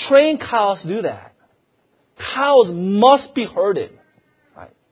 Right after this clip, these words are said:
You, you got, you have to have several, I don't know, cowboys, I guess, right? <laughs> Herding cows. One cowboy can't do it because they must be herded.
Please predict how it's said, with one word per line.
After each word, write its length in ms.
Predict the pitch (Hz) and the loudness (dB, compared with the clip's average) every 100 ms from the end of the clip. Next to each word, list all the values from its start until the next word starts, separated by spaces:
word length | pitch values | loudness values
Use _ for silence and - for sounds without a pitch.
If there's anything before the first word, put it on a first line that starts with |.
| _ _ _ _ | _ _ _ _
You, 200 | 185 220 | -8 -6
you 100 | 202 | -4
got, 220 | 175 - - | -2 0 0
you 80 | |
have 380 | - 247 262 294 | -2 0 0 0
to 80 | 254 | -2
have 240 | 247 254 196 - | 0 -2 -2 -2
several, 600 | 254 247 202 180 143 - _ _ _ _ - | 4 4 4 0 0 -4 _ _ _ _ -16
I 80 | |
don't 140 | 110 104 | -14 -6
know, 40 | |
cowboys, 420 | 156 147 135 113 110 | -2 -2 -2 -6 -8
I 60 | |
guess, 260 | 110 113 117 _ _ _ - | -8 -8 -10 _ _ _ -6
right? 240 | 151 156 | -4 -4
<laughs> 180 | - - - - | -8 -20 -2 6
Herding 480 | 254 277 277 220 | 8 8 4 0
cows. 640 | - 226 254 208 170 151 151 - - - - _ - | 2 4 6 8 6 4 -4 -10 -20 -20 -20 _ -8
One 340 | 160 233 302 | 6 8 8
cowboy 580 | 302 262 285 285 208 185 | 6 4 6 8 6 6
can't 280 | 240 247 214 | 4 2 2
do 180 | 262 226 | 6 6
it 180 | 127 - | 4 -4
because 280 | 156 180 | -4 -2
they 100 | 190 | -2
must 320 | 185 220 254 233 | 4 6 6 2
be 80 | 196 | 2
herded. 460 | 226 247 131 - | 4 4 2 -8